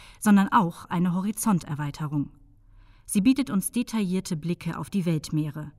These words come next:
So hat es auch Boris Herrmann beschrieben. Vom Ozean aufs Land zu schauen, hat ihn über diese Welt staunen lassen. In nur achtzig Tagen könne man sie umrunden.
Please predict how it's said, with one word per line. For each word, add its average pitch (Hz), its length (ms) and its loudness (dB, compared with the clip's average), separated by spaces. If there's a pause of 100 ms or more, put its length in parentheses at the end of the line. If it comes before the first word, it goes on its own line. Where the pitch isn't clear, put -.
(520)
So 180 240 2
hat 156 120 0
es 175 100 -2
auch - 160 -8
Boris 208 340 -4
Herrmann 156 360 2
beschrieben. 147 560 -6 (560)
Vom 160 280 0
Ozean 160 640 -4
aufs - 200 -10
Land 170 220 -2
zu - 120 -8
schauen, 196 460 2 (340)
hat 220 180 0
ihn 240 120 6
über 190 200 2
diese 175 300 -2
Welt 180 180 0
staunen 156 460 2
lassen. 143 460 -6 (640)
In 185 100 6
nur 185 180 6
achtzig - 400 -4
Tagen 214 380 -2
könne 175 240 2
man 175 180 4
sie 170 140 -4
umrunden. 175 640 0